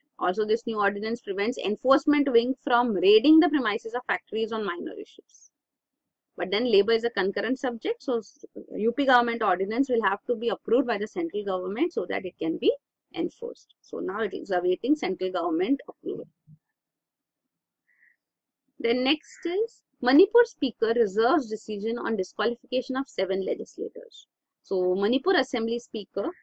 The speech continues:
has reserved his decision. This is actually a regard against seven Congress M L As. So Congress M L As supported B J P-led coalition government in the state, and B J P was able to come to power. And Congress approached the Supreme Court for disqualification of these seven M L As because they helped the B J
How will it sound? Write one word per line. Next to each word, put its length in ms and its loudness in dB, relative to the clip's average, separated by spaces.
has 260 4
reserved 360 2
his 120 2
decision. 460 -4
This 100 -8
is 100 -8
actually 520 0
a 60 -4
regard 400 -2
against 580 -2
seven 420 0
Congress 440 2
M 160 0
L 120 -2
As. 220 -12
So 180 -10
Congress 380 2
M 160 2
L 120 -2
As 180 0
supported 540 2
B 140 -2
J 200 4
P-led 280 2
coalition 400 0
government 480 -4
in 120 -2
the 100 -6
state, 480 -2
and 180 -2
B 140 -2
J 120 -2
P 120 -8
was 160 -6
able 320 -4
to 160 -6
come 180 -4
to 160 -8
power. 360 -4
And 440 4
Congress 420 2
approached 360 0
the 80 -2
Supreme 440 4
Court 180 2
for 120 4
disqualification 720 -2
of 140 -4
these 160 -6
seven 280 -2
M 160 -2
L 140 -4
As 100 -10
because 340 -8
they 120 -4
helped 240 -4
the 120 -2
B 140 -6
J 140 -10